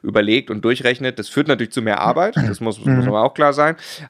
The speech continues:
Speaker 1: Aber wenn du jetzt natürlich von diesen gehobenen Werten, ähm, gerade haben wir ja ein paar Projekte durchgesprochen, wo du auch schon wirklich jetzt bereits Werte gehoben hast,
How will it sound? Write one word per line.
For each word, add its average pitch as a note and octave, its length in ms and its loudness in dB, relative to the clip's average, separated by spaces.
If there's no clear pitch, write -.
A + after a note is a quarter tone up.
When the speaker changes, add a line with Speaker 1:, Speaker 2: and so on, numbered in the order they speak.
Speaker 1:
Aber A2+ 600 4
wenn A2 180 -2
du B2+ 80 0
jetzt A2+ 200 0
natürlich A2 320 -2
von G#2+ 160 -2
diesen G#2 280 -4
gehobenen G#2+ 500 0
Werten, B2 520 0
ähm, G#2+ 440 -4
gerade G#2 320 -2
haben G#2+ 80 -4
wir G#2 80 0
ja G#2 80 2
ein G2 80 -8
paar G#2 160 -2
Projekte G2+ 300 -4
durchgesprochen, G#2 640 -4
wo G2+ 120 -6
du G2 100 -2
auch - 160 -4
schon G2 200 -8
wirklich - 240 -10
jetzt B2+ 400 -2
bereits A2 380 -2
Werte A2 240 -4
gehoben G#2+ 380 -2
hast, B2+ 260 -4